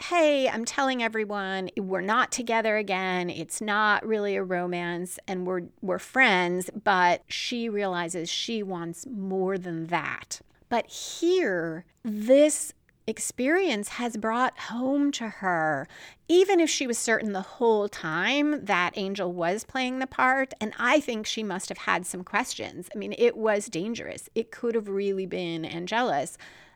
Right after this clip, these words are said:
And I think it brought home to her two things. One, it brought her back to how horrible that was and how she had to kill Angel and ha-, and, and the idea of having to do it again, which she did go through in Amends, but this is seeing him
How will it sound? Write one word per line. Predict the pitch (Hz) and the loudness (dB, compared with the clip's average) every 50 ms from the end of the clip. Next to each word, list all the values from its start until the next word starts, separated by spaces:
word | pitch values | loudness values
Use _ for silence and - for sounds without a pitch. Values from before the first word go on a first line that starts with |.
| _ - | _ -2
And | 254 247 233 | 0 2 4
I | 220 254 285 | 4 4 4
think | 285 359 294 - | 2 0 -2 -4
it | 226 - | -4 -4
brought | - 220 202 190 - - | -2 -2 0 0 -2 -4
home | - 226 214 202 214 | -6 -10 -8 -8 -8
to | 226 214 | -8 -10
her | 196 - 214 190 190 196 | -8 -6 -6 -4 -4 -6
two | - - - 233 196 175 | -8 -8 -6 -4 -4 -4
things. | 196 - - 226 277 311 214 165 156 170 185 - - - - - - - | -6 -4 -2 0 0 0 0 -2 -4 -6 -8 -10 -12 -20 -20 -20 -16 -10
One, | - 196 185 208 233 247 254 240 214 202 196 | -6 -2 0 2 2 2 2 2 2 0 0
it | - 180 170 - | -2 -4 -4 -2
brought | 208 196 196 208 220 220 - | 0 2 4 4 4 2 0
her | - 208 | -2 -4
back | 185 175 185 185 208 220 208 - | -4 -2 0 0 0 0 -2 -4
to | - 190 | -8 -8
how | 175 185 165 170 | -6 -6 -6 -6
horrible | 165 - - 202 220 269 339 349 - - - - - - - - _ _ - | -6 -6 -2 0 2 4 4 2 2 -2 -4 -6 -8 -10 -12 -14 _ _ -4
that | 208 - - - - - | 0 2 2 2 2 -2
was | 190 170 165 - - - - 180 220 - - - _ _ _ | -4 -4 -6 -6 -8 -10 -8 -8 -8 -8 -10 -14 _ _ _
and | - 220 196 208 | 0 0 0 0
how | - - - 202 196 214 214 | 0 2 4 6 6 6 6
she | 226 - - - 220 208 202 196 190 185 175 - - | 4 0 -2 -4 -4 -2 -2 0 0 0 0 -2 -6
had | - - 202 190 180 | -4 0 0 0 0
to | 185 175 | 0 -6
kill | - - 208 208 208 | -8 -6 -4 -2 -2
Angel | 190 185 170 170 185 180 160 151 151 147 170 165 | -2 -2 -2 -2 -2 -2 -2 -2 0 0 0 0
and | - - 175 185 | 0 -2 -4 -6
ha-, | 180 180 175 - - - | -6 -6 -6 -8 -4 -2
and, | 202 185 175 - - | -2 -2 -2 -2 -2
and | - 190 185 | -2 -2 0
the | 180 180 170 | 0 2 2
idea | 165 170 185 202 202 | 2 0 0 0 0
of | 190 190 | 0 0
having | - 214 196 190 180 180 | 0 -2 -2 0 0 -2
to | 175 | -2
do | 165 180 170 165 | -2 -2 -2 -4
it | 151 | -4
again, | 151 165 180 - 185 190 190 - - 123 156 190 208 - _ _ _ _ | -6 -8 -8 -4 -4 -4 -4 -4 -6 -10 -10 -10 -10 -10 _ _ _ _
which | - 226 254 254 | -6 -6 -4 -2
she | - - - 294 | -2 -2 -2 0
did | 277 - 359 285 | 2 2 2 4
go | 262 277 240 226 | 4 4 4 2
through | 226 - 226 208 190 | 0 0 -2 -2 -2
in | 180 | -2
Amends, | 170 170 175 196 226 226 190 175 | -2 -2 -2 -4 -4 -4 -4 -4
but | - - 170 - _ | -4 -4 -6 -6 _
this | - 247 254 247 - - | -2 -2 -2 -2 -4 -4
is | - 185 180 - | -6 -6 -6 -6
seeing | - - - - - 233 240 254 247 220 196 185 | -10 -10 -10 -6 -2 0 0 0 0 0 -2 -4
him | 185 185 - - 202 190 170 156 151 160 160 | -6 -8 -8 -6 -4 -4 -4 -4 -4 -6 -8